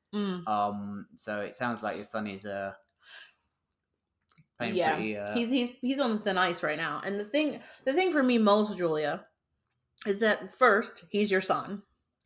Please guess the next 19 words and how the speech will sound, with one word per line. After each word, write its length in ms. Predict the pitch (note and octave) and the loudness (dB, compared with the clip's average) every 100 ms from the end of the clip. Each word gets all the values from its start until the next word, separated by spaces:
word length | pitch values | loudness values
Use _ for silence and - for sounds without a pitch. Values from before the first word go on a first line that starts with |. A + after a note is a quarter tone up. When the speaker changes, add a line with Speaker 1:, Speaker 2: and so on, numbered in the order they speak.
| - | -2
Speaker 1:
So 540 | - F#3 F3+ E3+ F#3 | 4 6 6 2 0
give 180 | F#3+ A#3 | 4 6
him 100 | A3+ | 6
a 40 | G3 | 4
little 160 | F#3+ | 6
bit 120 | F3 | 4
of 60 | D#3 | 2
compassion 480 | F#3 E3+ D#3 D#3+ E3 | -4 -6 -6 -6 -8
on 120 | D3+ | -8
this. 320 | G#2 - - - _ _ _ - - - - - | -10 -10 -12 -14 _ _ _ -20 -20 -20 -20 2
I'm 200 | G#3 G#3 | 4 4
sure 460 | - A#3 A3 A3+ | 4 6 8 8
being 260 | A3 A3 G#3 | 6 4 4
on 100 | G3+ | 0
probation 560 | G3+ F#3+ F#3+ F#3+ G3+ G3 | 2 2 2 2 -2 -2
for 200 | F3 E3 | 0 2
whatever 340 | E3+ E3+ F3+ | 4 4 2
he 160 | F#3+ F#3 | -2 0
did 380 | E3+ F3 F#3 | 4 4 4